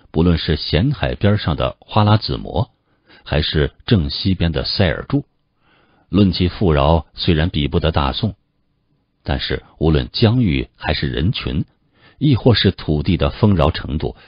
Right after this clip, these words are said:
都有过之而无不及。如今花剌子模人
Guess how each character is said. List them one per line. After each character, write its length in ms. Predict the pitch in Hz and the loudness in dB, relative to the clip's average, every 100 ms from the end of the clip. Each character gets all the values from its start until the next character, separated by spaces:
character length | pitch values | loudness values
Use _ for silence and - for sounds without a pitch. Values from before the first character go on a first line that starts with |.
| _ - | _ -2
都 160 | 143 | 0
有 220 | 82 67 | 0 -2
过 280 | - - 90 | -4 0 0
之 140 | - - | 0 -4
而 180 | 62 | -4
无 220 | 76 71 127 | -2 -2 -2
不 140 | 58 | -4
及。 260 | - - - _ _ _ _ _ _ _ _ _ _ _ _ _ _ _ _ | -8 -12 -14 _ _ _ _ _ _ _ _ _ _ _ _ _ _ _ _
如 180 | 82 82 | 2 4
今 400 | 80 90 87 82 - _ | 4 4 4 2 -4 _
花 220 | - 87 | 0 4
剌 140 | 82 | 4
子 180 | 82 69 | 2 -2
模 240 | 65 67 85 | -2 0 2
人 380 | 65 65 62 | 0 -2 -6